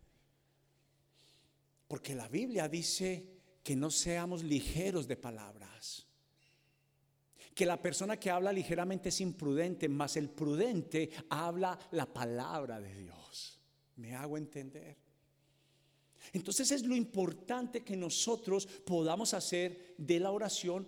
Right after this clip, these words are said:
una práctica y entender el por qué oramos. Dice que Moisés no solamente fue un ejemplo para el pueblo y su familia, sino que el pueblo siguió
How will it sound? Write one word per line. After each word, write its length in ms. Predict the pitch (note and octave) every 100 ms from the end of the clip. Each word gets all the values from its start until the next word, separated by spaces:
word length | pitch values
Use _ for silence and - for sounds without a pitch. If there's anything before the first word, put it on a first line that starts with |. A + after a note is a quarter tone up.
| - -
una 320 | F3 G3+ G3
práctica 580 | E3 D3+ G3 F#3+ G3+ F#3+
y 160 | F#3+
entender 600 | F3 E3+ - D#3+ D3 A#3
el 100 | A#3
por 380 | - - C3+ -
qué 300 | - - G3+
oramos. 840 | G3 C#3 D#3 G3 A#2 G#2 G#2 - - _ _ _ _ _ _ _ _ _ _ _ _ _ - -
Dice 280 | D3 F#3 -
que 120 | A3+
Moisés 1040 | F#3+ F3 D#3+ - G3+ F3+ F#3 - - - - - - - _ _ -
no 140 | C#3
solamente 420 | C#3+ G3+ G3+ G3+
fue 140 | G3+ G3
un 60 |
ejemplo 420 | G3 F#3+ G3 F#3+ F#3
para 160 | D#3
el 60 | C#3
pueblo 260 | D#3+ E3
y 40 | F3
su 120 | F3+
familia, 320 | F#3 F3 F3+
sino 240 | F3 D#3 D#3
que 80 |
el 80 | F#3+
pueblo 380 | F#3 F#3 F#3 G3
siguió 500 | F#3+ D3+ B2 E3